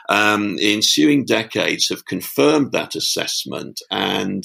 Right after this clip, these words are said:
uh, this book is now considered as the single most important philosophical work published in the twentieth century.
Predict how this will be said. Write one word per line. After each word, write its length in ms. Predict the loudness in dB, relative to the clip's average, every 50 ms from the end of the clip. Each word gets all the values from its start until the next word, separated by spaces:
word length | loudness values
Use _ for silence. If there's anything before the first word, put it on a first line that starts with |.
| -10 -8 -6
uh, 240 | -4 -4 -2 -2 -2
this 160 | -2 -2 -4
book 260 | -2 -2 -2 -2 0 -4
is 160 | -6 -6 -2
now 240 | -2 -2 0 -2 -2
considered 720 | -4 -6 -8 -4 -4 -2 0 0 2 2 2 0 0 -2 -8 -16 -18 -18 -18 _ _ -4
as 500 | -2 0 0 0 0 0 -2 -4 -6 -4 _
the 280 | 0 0 2 0 0 -2
single 460 | -4 0 0 0 2 2 0 0 0
most 400 | 0 0 2 2 2 0 0 -2
important 640 | -4 -6 -6 -2 0 0 0 0 0 -4 -6 -8 -2
philosophical 840 | 0 2 2 2 2 0 0 -2 -4 -6 -6 -4 -2 -2 0 0
work 300 | 0 0 0 0 -2 -4 -8 -10 -2
published 420 | -2 -2 0 0 -2 -4 -4 -4
in 160 | -6 -6 -6 -6
the 80 | -8
twentieth 600 | -10 -6 -4 -4 -4 -4 -6 -6 -4 -4 -4 -4 -2
century. 880 | -2 0 0 2 2 2 0 -2 -6 -8 -8 -6 -4 -4 -2 -4 -4